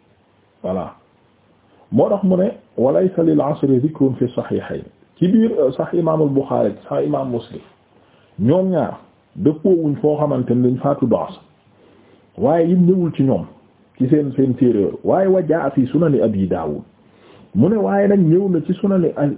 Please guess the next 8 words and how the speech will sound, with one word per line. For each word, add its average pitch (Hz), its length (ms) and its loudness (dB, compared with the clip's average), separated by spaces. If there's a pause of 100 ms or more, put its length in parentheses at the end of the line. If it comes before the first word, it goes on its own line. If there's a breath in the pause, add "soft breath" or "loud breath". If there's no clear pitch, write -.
imaam 165 320 0
Abi 127 300 0
Daawud, 117 760 2 (520)
Sulaymaan 127 440 0
ibn 127 180 -2
al-Ash'ath 123 600 -6
as-Sijistaani 123 880 0
rahimahullah, 123 800 0